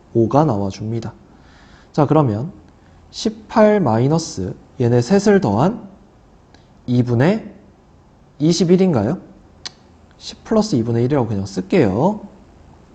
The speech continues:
그럼 십팔 마이너스 십 마이너스 이분의 일이 되고 팔 마이너스 이분의 일이니까 이분의 십육 마이너스 이분의 일이 되면서 이분의 십오가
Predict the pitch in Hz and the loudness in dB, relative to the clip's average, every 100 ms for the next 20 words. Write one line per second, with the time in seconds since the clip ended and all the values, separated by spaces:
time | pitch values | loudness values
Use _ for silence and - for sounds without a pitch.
0 | - - - - - - - - 113 101 | -20 -20 -20 -20 -20 -20 -20 -8 -6 -4
1 | 185 - - 208 202 143 104 101 101 - | -6 -4 2 4 4 2 0 -2 -6 -8
2 | - 220 - - - 110 110 110 113 98 | -2 -2 -2 -12 -4 -2 0 -2 -4 -4
3 | 107 107 110 135 160 104 117 190 226 - | -4 0 0 2 0 0 2 2 2 -8
4 | - - - - - - - 233 233 226 | -20 -20 -20 -20 -20 -20 -2 2 4 4
5 | 220 208 214 - 107 110 104 117 170 175 | 4 4 0 -2 -2 0 -2 2 2 2
6 | 120 - 160 - - - - - - - | 0 -2 -2 -4 -20 -20 -20 -20 -20 -16
7 | - 139 156 170 175 175 208 208 208 208 | 0 4 6 6 4 2 -2 0 0 2
8 | 180 123 123 131 - 110 110 110 110 135 | 2 2 2 -2 -4 -6 -2 -2 0 0
9 | 147 131 104 92 95 156 156 - - - | 0 0 -4 -4 -2 -2 -4 -10 -20 -20
10 | - - - 107 107 98 117 170 180 - | -20 -20 -8 -4 -4 0 2 2 0 -6
11 | - 208 - - 98 95 117 156 - | -4 -4 -6 -8 -6 -2 2 2 0